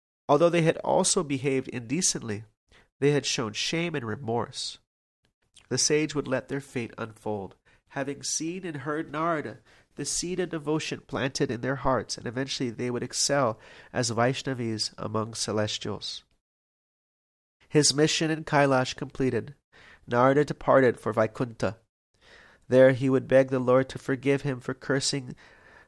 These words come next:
servants of Lord Shiva and request the Lord to make his curse come true. But then, feeling ashamed of what he had done, he decided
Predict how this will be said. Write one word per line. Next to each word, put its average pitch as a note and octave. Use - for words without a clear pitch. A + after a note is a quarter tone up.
servants C#3+
of C3
Lord C3+
Shiva A#2+
and C3+
request C#3+
the C#3
Lord C3+
to C3+
make C#3+
his C#3
curse C#3+
come B2+
true. A#2
But B2
then, D#3+
feeling C#3+
ashamed C3+
of A2
what B2
he D3
had C3+
done, B2+
he A2
decided C3+